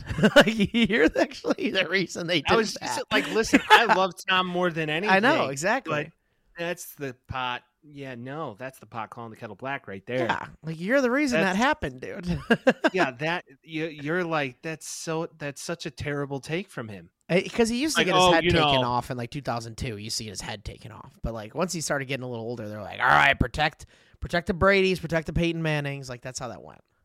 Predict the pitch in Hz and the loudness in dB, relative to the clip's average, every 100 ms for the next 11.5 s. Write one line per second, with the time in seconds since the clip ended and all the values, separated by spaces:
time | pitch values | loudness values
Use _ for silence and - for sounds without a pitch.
0 | _ _ _ _ _ _ - - _ 160 | _ _ _ _ _ _ -10 -10 _ -6
1 | 226 220 175 - 147 123 - 123 113 104 | -2 0 0 -4 -8 -10 -12 -10 -8 -10
2 | 92 - - _ 127 120 101 95 98 107 | -16 -18 -20 _ -14 -10 -8 -10 -10 -10
3 | 104 98 107 - - - 123 104 104 113 | -10 -12 -14 -14 -18 -16 -16 -14 -14 -14
4 | 98 98 92 - - 131 120 110 - 104 | -14 -16 -14 -16 -16 -12 -8 -8 -8 -8
5 | 98 95 98 95 92 90 - 123 113 107 | -10 -10 -10 -10 -12 -14 -16 -10 -10 -10
6 | - 110 - 110 101 95 107 98 95 - | -14 -14 -12 -12 -12 -12 -8 -8 -8 -10
7 | 98 98 87 - 98 87 90 _ - - | -14 -14 -18 -16 -16 -14 -18 _ -6 6
8 | 196 156 180 214 208 214 190 147 160 135 | 6 6 2 4 6 6 6 4 0 -2
9 | 131 - 185 180 196 180 170 156 143 131 | -6 -2 0 2 4 2 0 -2 -2 0
10 | 127 123 - 120 107 110 - - 123 123 | 2 2 -2 -2 -2 -4 -8 -8 -8 -4
11 | 120 101 120 113 | -6 -6 -6 -6